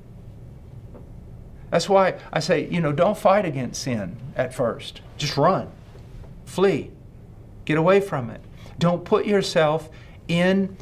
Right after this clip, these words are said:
predicaments where you are going to be influenced to stray from God's path. You say, "Well, I can handle it." No, you can't.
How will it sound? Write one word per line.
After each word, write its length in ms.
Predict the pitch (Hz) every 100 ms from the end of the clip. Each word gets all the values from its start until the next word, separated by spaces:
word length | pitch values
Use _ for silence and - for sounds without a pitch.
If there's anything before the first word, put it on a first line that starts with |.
| -
predicaments 640 | - 156 190 180 143 147 -
where 140 | 143
you 200 | 151 165
are 120 | 170 151
going 180 | 165
to 80 | 160
be 120 | 147
influenced 1160 | 147 175 208 247 - 151 139 131 151 - - - -
to 160 | 160
stray 560 | - - - 147 135 160
from 320 | 160 185 160
God's 420 | 139 131 143 147
path. 720 | - - 254 269 - - - - - - - - - - - - - - - - -
You 60 |
say, 160 | 143 170
"Well, 180 | 160 180
I 100 | 208
can 160 | 196
handle 360 | 151 180 165 120
it." 100 | -
No, 100 | 175
you 160 | 208 139
can't. 320 | 110 107